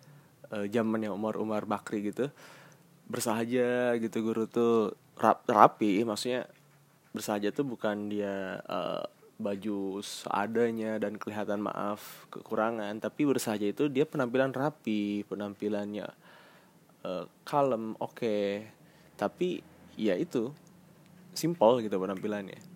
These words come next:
Dan cenderung orang-orang yang sudah levelnya tertinggi ini,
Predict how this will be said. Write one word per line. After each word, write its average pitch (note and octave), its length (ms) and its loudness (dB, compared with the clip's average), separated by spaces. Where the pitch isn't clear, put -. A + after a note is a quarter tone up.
Dan B2+ 460 8
cenderung C3+ 680 6
orang-orang A2+ 680 4
yang G#2+ 80 -10
sudah A2+ 420 2
levelnya A2+ 420 2
tertinggi A2+ 600 -2
ini, G2+ 340 -2